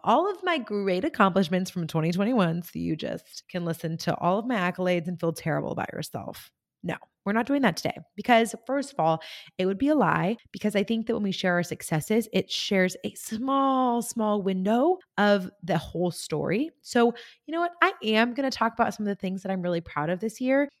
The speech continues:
but I'm also gonna let you in on a little bit of the behind the scenes of the heartbreak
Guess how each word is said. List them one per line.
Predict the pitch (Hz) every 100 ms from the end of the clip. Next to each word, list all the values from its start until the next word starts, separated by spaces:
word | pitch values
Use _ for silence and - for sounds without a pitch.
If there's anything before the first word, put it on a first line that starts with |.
| _
but | 185 285
I'm | 302
also | 359 440
gonna | 453 427
let | 311 285
you | 269
in | 269 208 220 247
on | - 214
a | 202
little | 190 208
bit | 226
of | 202
the | 208
behind | 214 - 202
the |
scenes | 214 - 294 170 - - 180
of | 196 196 - _ -
the |
heartbreak | 185 180 339 - 170 247